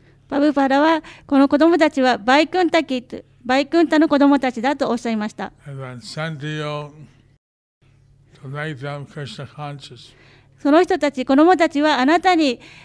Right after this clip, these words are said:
Speaker 1: 送られました。それはあなたがこの子たちをクリシュナ意識にすることができるようにとあなたに送られた子供たちです。
Speaker 2: He's born in a family of devotees is the highest birth.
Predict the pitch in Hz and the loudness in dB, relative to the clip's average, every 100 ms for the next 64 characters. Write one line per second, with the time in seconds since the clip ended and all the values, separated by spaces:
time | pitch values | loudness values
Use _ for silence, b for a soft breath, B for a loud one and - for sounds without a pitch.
0 | B 233 294 277 269 247 247 240 220 - | B -4 2 4 4 0 -2 -6 -8 -10
1 | b _ 277 277 294 294 - 269 339 370 | b _ -2 0 2 0 0 0 2 2
2 | 320 269 277 285 320 294 285 311 349 - | 0 0 2 0 0 -4 -4 -2 -2 -4
3 | B _ _ _ _ 277 294 302 311 320 | B _ _ _ _ 0 0 2 0 0
4 | - 277 262 254 277 339 320 285 262 247 | -2 0 0 0 -2 -2 -2 -2 -4 -4
5 | 330 359 349 277 285 285 - 247 269 277 | -2 2 4 4 2 -2 -6 -4 -4 -2
6 | 294 269 233 269 320 359 285 247 240 240 | -2 -2 -2 -2 0 -2 -2 -2 -4 -4
7 | 226 - 233 - _ _ _ 139 131 147 | -6 -10 -12 -14 _ _ _ -14 -10 -8
8 | 156 156 151 135 127 147 160 151 147 135 | -8 -8 -10 -10 -10 -8 -8 -8 -10 -10
9 | 135 147 156 151 147 131 - - _ _ | -8 -8 -8 -8 -10 -12 -18 -20 _ _
10 | _ _ _ _ _ - 127 120 127 139 | _ _ _ _ _ -20 -18 -16 -14 -10
11 | 156 151 135 147 165 135 - | -8 -8 -10 -8 -8 -10 -16